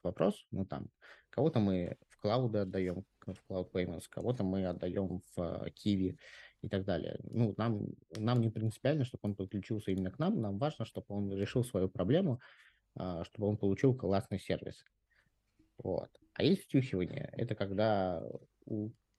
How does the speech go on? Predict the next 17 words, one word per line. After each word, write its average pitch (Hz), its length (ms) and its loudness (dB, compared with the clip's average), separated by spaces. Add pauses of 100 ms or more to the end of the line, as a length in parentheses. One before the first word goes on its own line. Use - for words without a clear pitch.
(160)
клиент 113 400 2 (200)
озвучил 104 580 2
одну 139 220 4
проблему, 98 500 2
а 87 60 -4
ты 107 120 -4
решаешь 98 380 0
другую 113 320 0
проблему, 101 420 -2
которую 90 500 -2
решает 92 360 -2
твой 92 140 2
продукт, 165 440 0
и 95 80 2
стараешься - 600 -4
ему 85 200 -4
в-, - 100 -14